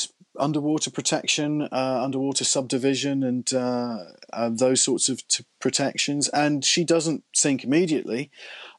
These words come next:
Um, she takes on a list, um, and, uh, you know, other ships come to her aid. Um, and initially, it's, um,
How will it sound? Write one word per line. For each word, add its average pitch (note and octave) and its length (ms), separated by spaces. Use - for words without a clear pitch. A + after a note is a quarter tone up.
Um, C3+ 380
she C#3 200
takes C#3 300
on B2+ 120
a B2 40
list, C3 600
um, A#2 640
and, B2 420
uh, A#2+ 120
you B2+ 120
know, G#2+ 80
other B2+ 400
ships - 280
come B2+ 240
to A#2 120
her A2+ 220
aid. A#2+ 340
Um, A#2 400
and D#3+ 180
initially, F3 680
it's, - 440
um, C3+ 460